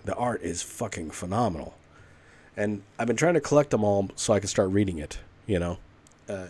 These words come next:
and it's a comic that ages in real time. So if you pick it up now, uh, the original dragon isn't there. There's now his, like, kid and his family, and there's all this thing. And I think the recent issues, there's a good point where you can jump in, 'cause he just moved to a new city.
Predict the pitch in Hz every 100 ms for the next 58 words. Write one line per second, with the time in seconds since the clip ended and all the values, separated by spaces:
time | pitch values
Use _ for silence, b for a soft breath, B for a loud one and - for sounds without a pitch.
0 | - 117 113 117 151 165 139 113 120 127
1 | 110 98 95 104 98 - 107 95 - -
2 | 104 92 104 143 123 107 92 117 120 95
3 | 90 B B B B - 92 92 87 80
4 | 104 104 107 110 101 104 101 98 101 95
5 | 87 107 104 101 101 95 90 - 90 87
6 | 82 85 78 - 110 107 104 98 78 -
7 | 107 107 104 107 101 90 87 104 101 95
8 | - 104 B B B 107 110 - 165 -
9 | 101 110 135 - 101 90 95 101 95 90
10 | 101 95 92 85 120 113 - - 107 107
11 | - - - 98 98 - 90 104 98 95
12 | 95 78 - 107 95 90 107 - 101 104
13 | 98 98 95 - 113 110 107